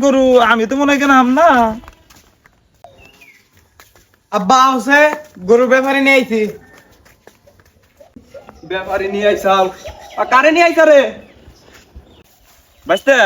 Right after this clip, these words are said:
Speaker 1: গরু এই দুইটাই?
Speaker 2: হ্যাঁ, এই দুইটাই।
Speaker 3: ওই, ব্যাপারে তো ওরে আনছা, ও গরু কেন হবো রে? ওই, ও গরু কেন হবো?
Speaker 1: এ, আমি গরু নিলাম না, কত জানাম না গরুর দাম?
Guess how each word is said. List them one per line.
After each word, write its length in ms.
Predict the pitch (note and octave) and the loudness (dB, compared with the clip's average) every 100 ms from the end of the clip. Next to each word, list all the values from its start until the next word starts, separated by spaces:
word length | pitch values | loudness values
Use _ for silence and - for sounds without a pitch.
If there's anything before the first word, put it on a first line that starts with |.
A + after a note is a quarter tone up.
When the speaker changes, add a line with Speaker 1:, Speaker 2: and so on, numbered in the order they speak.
| F3 - _ _ _ _ - F#3 | -2 -6 _ _ _ _ -8 0
Speaker 1:
গরু 140 | A#3+ A#3+ | 2 2
এই 40 | |
দুইটাই? 360 | C#4+ C#4 C4 A#3+ A#3 - _ F#3 | 2 2 2 0 -4 -16 _ 0
Speaker 2:
হ্যাঁ, 200 | A#3 A3+ G#3+ | 2 2 0
এই 60 | G3 | 0
দুইটাই। 300 | A#3 G3 B2 - - _ _ _ _ C#3+ A2+ _ _ _ _ _ _ _ _ _ _ _ _ _ _ _ _ _ - F4 G5 B3 D#4 | 0 0 -2 -12 -20 _ _ _ _ _ _ _ _ _ _ _ _ _ _ _ _ _ _ _ _ _ _ _ -20 -18 -10 -2 0
Speaker 3:
ওই, 140 | D4 B3+ _ _ _ E4+ B4+ _ _ _ _ _ _ _ D#3 | 0 -4 _ _ _ -20 -20 _ _ _ _ _ _ _ -2
ব্যাপারে 300 | C4 D4 C#4+ C4+ | 0 2 2 2
তো 40 | D4 | 2
ওরে 120 | D4+ D#4+ | 4 2
আনছা, 260 | D#4+ B3+ A3+ C#4 - | 2 2 2 -2 0
ও 20 | C4 | 2
গরু 120 | C#4 C#4+ | 2 2
কেন 80 | C#4+ | 2
হবো 100 | A#3 C4 | 4 4
রে? 60 | C4 | 4
ওই, 80 | E4 D4+ | 4 2
ও 20 | |
গরু 100 | C#4+ D4 | 0 2
কেন 100 | C#4+ B3 | 2 4
হবো? 160 | A#3+ A3 G#3+ _ _ - | 4 2 -2 _ _ -2
Speaker 1:
এ, 20 | A3+ B3 | 0 0
আমি 100 | B3 | 2
গরু 120 | C4+ C4 | 2 4
নিলাম 160 | B3+ A3 | 2 2
না, 80 | G#3 F#3 G#3 | 0 0 0
কত 120 | B3 A#3 | -2 0
জানাম 180 | A#3+ C4 | 0 2
না 40 | B3+ | 2
গরুর 180 | A#3+ A3+ G3+ | 2 2 0
দাম? 200 | F#3 | 0